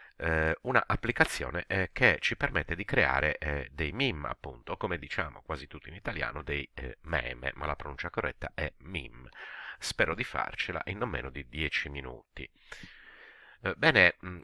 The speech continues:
questa è l'interfaccia che poi vedremo, oh, di, eh, Meme, eh, Generator, eh, ma naturalmente la prima domanda che dobbiamo porci è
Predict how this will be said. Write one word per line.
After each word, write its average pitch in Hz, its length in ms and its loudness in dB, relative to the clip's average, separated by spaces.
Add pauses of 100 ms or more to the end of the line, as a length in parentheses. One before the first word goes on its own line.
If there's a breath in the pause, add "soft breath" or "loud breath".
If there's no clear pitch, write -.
questa 107 340 4
è 82 40 8
l'interfaccia 85 920 8
che - 100 -8
poi 85 160 -4
vedremo, 82 640 6
oh, 76 160 -4
di, 76 240 -6
eh, 71 280 -2
Meme, 73 360 -2
eh, 73 280 -2
Generator, - 760 0
eh, 95 160 2
ma 104 160 6
naturalmente 78 680 0
la 82 80 0
prima 78 240 0
domanda 85 300 0
che - 60 -14
dobbiamo 78 260 -4
porci - 420 0
è 90 160 0